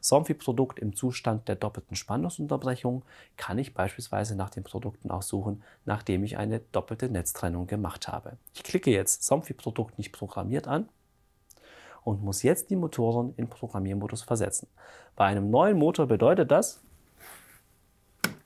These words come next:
Strom einschalten. Wenn ein neuer Motor eingebaut ist und erstmalig Strom bekommt, ist dieser anschließend im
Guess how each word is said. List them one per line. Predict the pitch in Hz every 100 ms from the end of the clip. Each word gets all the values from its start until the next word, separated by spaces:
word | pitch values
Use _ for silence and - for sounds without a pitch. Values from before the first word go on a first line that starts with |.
| _ _
Strom | - - 160 156
einschalten. | 104 95 101 - - - - _ - - _ _ -
Wenn | 127
ein | 143 143
neuer | 165 165
Motor | 156 156 156
eingebaut | 131 185 190 170 170 170
ist | 175 - - _ _ - -
und | 117
erstmalig | - 135 - 127 127 120
Strom | - 139 165
bekommt, | 160 151 147 143 139 _ - - - - _
ist | - 156 -
dieser | 139 131 107
anschließend | 113 139 127 123 131 120 -
im | 104 104